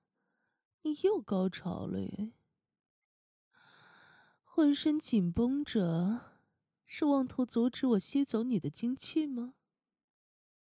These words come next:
可是，一点阻挡的作用都没有起到呢。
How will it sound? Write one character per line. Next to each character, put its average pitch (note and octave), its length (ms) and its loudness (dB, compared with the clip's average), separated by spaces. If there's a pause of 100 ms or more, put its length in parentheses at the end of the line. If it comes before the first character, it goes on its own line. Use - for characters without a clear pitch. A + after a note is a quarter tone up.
(840)
可 G#3+ 400 2
是， F#3+ 1080 -2 (1800)
一 C#4+ 160 6
点 F#3+ 180 4
阻 F#3+ 240 2
挡 A#3 160 0
的 D#3+ 80 2
作 D#4 300 2
用 G3+ 120 2
都 E3 100 -4
没 D3+ 120 0
有 D3 100 0
起 - 280 -4
到 D3+ 300 -8
呢。 F3+ 320 -10